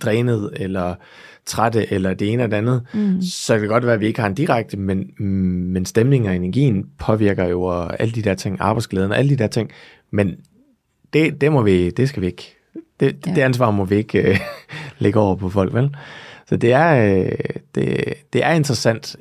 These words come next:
Speaker 1: i, at det der med, at, og det tror jeg også, med det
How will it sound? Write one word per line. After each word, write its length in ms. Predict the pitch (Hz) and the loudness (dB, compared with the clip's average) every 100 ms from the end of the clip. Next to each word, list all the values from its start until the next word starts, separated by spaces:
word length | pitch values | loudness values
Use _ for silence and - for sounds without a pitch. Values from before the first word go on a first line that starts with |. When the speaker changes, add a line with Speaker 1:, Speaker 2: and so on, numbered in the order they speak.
| 185 | -8
Speaker 1:
i, 260 | 110 101 - | -4 -4 -6
at 140 | - | -2
det 120 | 101 | 0
der 140 | 98 90 | 4 2
med, 340 | 92 98 101 104 - | 4 2 0 -4 -8
at, 380 | - - - - _ _ _ _ _ _ _ _ _ _ _ _ _ | -8 -8 -16 -20 _ _ _ _ _ _ _ _ _ _ _ _ _
og 80 | - | -6
det 100 | - | 0
tror 120 | 107 | 2
jeg 40 | |
også, 480 | 95 - - - - 392 - _ _ _ _ _ _ _ _ _ _ _ _ _ | 2 0 -6 -8 -12 -18 -20 _ _ _ _ _ _ _ _ _ _ _ _ _
med 440 | 180 117 101 95 90 110 - | -4 4 4 4 2 -6 -2
det 200 | 107 101 | 0 0